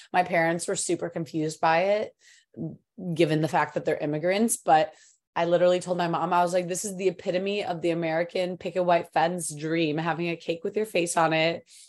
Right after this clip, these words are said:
and celebrating yourself." Um, and then that was definitely my high, you know, obviously. Um, and then also just, like, getting a,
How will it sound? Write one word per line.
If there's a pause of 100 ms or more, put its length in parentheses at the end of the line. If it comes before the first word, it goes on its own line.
and
celebrating
yourself."
Um, (420)
and
then
that
was
definitely
my
high,
you
know,
obviously.
Um, (960)
and
then
also
just,
like,
getting
a,